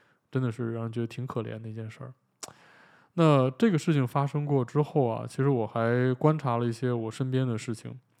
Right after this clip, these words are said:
那这些事情也让我有很大的触动。比如说当时我的公司里有很多外籍的机长，我们在跟这些机长飞行的时候就聊天嘛，就说聊：“哎，你，你们这个签的合同收入是多少啊？”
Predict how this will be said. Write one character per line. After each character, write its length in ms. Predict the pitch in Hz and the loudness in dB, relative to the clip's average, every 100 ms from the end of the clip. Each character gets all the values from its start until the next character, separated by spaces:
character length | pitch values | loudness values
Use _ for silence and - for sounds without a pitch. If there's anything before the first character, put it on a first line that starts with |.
| _ _ | _ _
那 80 | 135 | 0
这 100 | 139 | 4
些 80 | 165 | 6
事 160 | 170 160 | 4 2
情 160 | 131 | 2
也 80 | 107 | 2
让 180 | 120 156 | 4 4
我 100 | 113 | 2
有 40 | |
很 160 | 113 120 | -2 -4
大 140 | 117 | -8
的 80 | 117 | -8
触 180 | - 120 | -8 -6
动。 160 | 110 110 | -6 -6
比 80 | 110 | -4
如 80 | 127 | 0
说 180 | 156 | 2
当 160 | 156 160 | 4 2
时 140 | - | 2
我 140 | 135 110 | -2 -2
的 60 | |
公 180 | 110 139 | -2 -2
司 160 | 139 139 | 0 0
里 220 | 117 113 - - _ - | 0 -4 -12 -20 _ 0
有 100 | 139 | 2
很 140 | 135 | 2
多 140 | 110 117 | 2 6
外 200 | 151 123 | 6 6
籍 120 | 117 | 4
的 100 | 117 | 2
机 180 | 113 131 | 2 -2
长， 200 | 120 - _ - | -2 -6 _ -2
我 100 | 123 | 0
们 100 | 135 | 4
在 140 | 190 | 4
跟 160 | 175 180 | 4 4
这 60 | |
些 100 | 180 | 4
机 100 | 170 | 4
长 160 | 165 117 | 2 0
飞 160 | - | 0
行 120 | 151 139 | 0 0
的 60 | |
时 80 | 135 | 0
候 60 | 135 | 0
就 140 | 160 | 2
聊 180 | 123 135 | 2 2
天 260 | - 165 | 4 4
嘛， 120 | 160 110 | 4 0
就 160 | 135 | -4
说 140 | 123 127 | -2 0
聊 140 | 123 139 | 2 2
：“哎， 60 | |
你， 140 | 139 110 120 | 0 -4 -8
你 60 | |
们 180 | 110 120 | -10 -4
这 120 | 143 | 0
个 100 | 135 | 0
签 200 | 113 151 | 0 0
的 100 | 147 | 0
合 180 | 127 120 | -2 -2
同 140 | 135 127 | -2 -2
收 180 | 147 | 0
入 100 | 147 | 2
是 100 | 135 | 2
多 140 | 127 143 | 2 0
少 160 | 143 | 0
啊？” 140 | 127 | -8